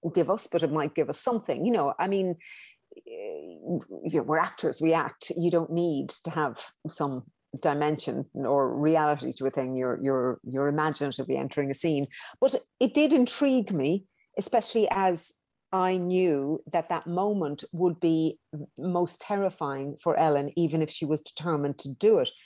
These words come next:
She was determined to do it in her, in her new, uh, found ability to protect her child, to be a mother, to, to,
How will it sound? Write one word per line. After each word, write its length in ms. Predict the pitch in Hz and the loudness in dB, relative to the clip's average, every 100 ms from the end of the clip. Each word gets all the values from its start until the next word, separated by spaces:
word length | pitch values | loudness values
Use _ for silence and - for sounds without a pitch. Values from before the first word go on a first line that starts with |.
| - _ | -20 _
She 180 | - 196 | -4 0
was 160 | 180 180 | 2 0
determined 540 | - - 226 214 196 | -4 -2 2 2 0
to 80 | 180 | -2
do 200 | 175 180 | 2 4
it 120 | 160 - - | 2 -2 -4
in 220 | 170 165 | -2 -2
her, 500 | 160 170 160 156 147 _ _ _ _ - | -2 0 2 2 -2 _ _ _ _ -4
in 140 | 170 | -2
her 140 | 160 170 | 0 0
new, 680 | 165 180 185 180 160 156 - _ _ - | 2 2 4 4 4 2 -2 _ _ -12
uh, 40 | - - - | -12 -12 -14
found 580 | - 175 151 143 143 - - _ | -6 -4 -2 -4 -8 -10 -18 _
ability 680 | 165 185 170 165 151 147 - | 0 4 4 4 0 -4 -4
to 180 | - 175 | -2 -2
protect 640 | 165 - - - 175 160 - | 0 -4 -6 -4 -6 -4 -4
her 80 | |
child, 420 | 156 - 147 135 131 | -4 -2 -2 -2 -2
to 100 | 143 | 0
be 180 | 160 | 2
a 40 | 151 | 2
mother, 300 | 143 135 - - | 2 0 -4 -2
to, 120 | 147 | -6
to, 300 | - 147 | -2 -2